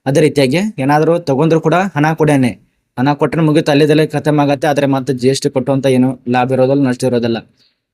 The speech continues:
ಆದ ಕಾರಣ ದಯವಿಟ್ಟು, ಆ, PhonePe-ಗಳನ್ನ ಯೂಸ್ ಮಾಡಕ್ ಹೋಗ್ಬೇಡಿ, ಆ, ಪಿ ಟಿ ಎಂ ಗಳನ್ನ ಯೂಸ್ ಮಾಡಕ್ ಹೋಗ್ಬೇಡಿ. ಎಲ್ಲ, ಆ, ಗ್ರಾಹಕರಿಗೆ ಹೇಳ್ತಾ ಇರೋದು, ಅದ ನಂತರ ಎಲ್ಲ ಒಂದು,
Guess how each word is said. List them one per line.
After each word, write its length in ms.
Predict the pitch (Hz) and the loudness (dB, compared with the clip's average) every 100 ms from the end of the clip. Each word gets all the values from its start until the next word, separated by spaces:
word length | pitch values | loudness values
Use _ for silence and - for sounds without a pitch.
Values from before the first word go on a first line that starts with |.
| _ 143 | _ 0
ಆದ 160 | 156 | 0
ಕಾರಣ 340 | 170 131 127 160 | 2 0 0 0
ದಯವಿಟ್ಟು, 500 | 135 131 147 165 180 208 _ _ _ _ 143 | 0 2 0 0 -2 -4 _ _ _ _ -2
ಆ, 40 | |
PhonePe-ಗಳನ್ನ 640 | 143 143 139 156 151 151 151 | 0 0 2 2 2 2 0
ಯೂಸ್ 260 | 143 135 131 | 2 0 0
ಮಾಡಕ್ 240 | 131 131 | -2 -2
ಹೋಗ್ಬೇಡಿ, 320 | 131 123 123 170 214 _ _ _ _ _ _ _ 131 | 0 0 2 0 -4 _ _ _ _ _ _ _ -4
ಆ, 40 | 131 | -2
ಪಿ 160 | 139 | 0
ಟಿ 100 | 135 | 2
ಎಂ 80 | 151 | 2
ಗಳನ್ನ 220 | 147 151 | 2 2
ಯೂಸ್ 220 | 143 139 127 | 2 0 0
ಮಾಡಕ್ 260 | 127 131 | -2 0
ಹೋಗ್ಬೇಡಿ. 280 | 131 123 131 214 - | 0 0 0 -4 -4
ಎಲ್ಲ, 180 | 127 139 147 - - | -2 0 -2 -4 -6
ಆ, 180 | 123 127 | -4 -2
ಗ್ರಾಹಕರಿಗೆ 520 | 123 131 139 143 131 | -2 -2 0 0 0
ಹೇಳ್ತಾ 220 | 123 123 | -2 0
ಇರೋದು, 380 | 123 123 180 - _ _ _ _ | 0 0 -4 -10 _ _ _ _
ಅದ 120 | 131 | 0
ನಂತರ 260 | 135 131 143 | 2 2 2
ಎಲ್ಲ 240 | 143 127 | 2 2
ಒಂದು, 440 | 135 131 160 214 | 2 0 -2 -4